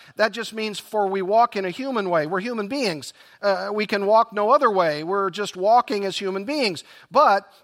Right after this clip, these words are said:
even though we walk as human beings, we are not waging war according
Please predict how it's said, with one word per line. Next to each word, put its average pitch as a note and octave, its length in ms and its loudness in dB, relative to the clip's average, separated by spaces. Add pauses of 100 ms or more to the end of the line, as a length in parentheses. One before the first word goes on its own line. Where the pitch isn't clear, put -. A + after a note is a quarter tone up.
(160)
even B3+ 260 -4
though A#3 180 2
we G#3 200 -2
walk C4 500 4
as A3+ 120 -6
human G#3 280 -4
beings, F3+ 480 -4 (220)
we A3 180 0
are F#3+ 160 4
not A3 480 2
waging G#3 720 -2
war B3+ 340 4 (220)
according C#4 1040 0